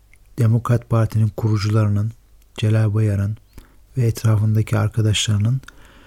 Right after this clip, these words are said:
çok ciddi bir, e, liderlik üstlendiğini, onların tecrübeleri ışığında,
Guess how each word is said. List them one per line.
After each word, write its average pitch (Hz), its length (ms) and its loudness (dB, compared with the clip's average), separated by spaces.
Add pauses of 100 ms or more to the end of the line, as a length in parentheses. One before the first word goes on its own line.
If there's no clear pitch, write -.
(160)
çok - 280 -2
ciddi 117 360 0
bir, 110 280 0 (540)
e, 107 220 -2
liderlik 113 720 2 (340)
üstlendiğini, 101 800 -2 (540)
onların 120 540 2 (600)
tecrübeleri 113 840 2 (540)
ışığında, 117 640 0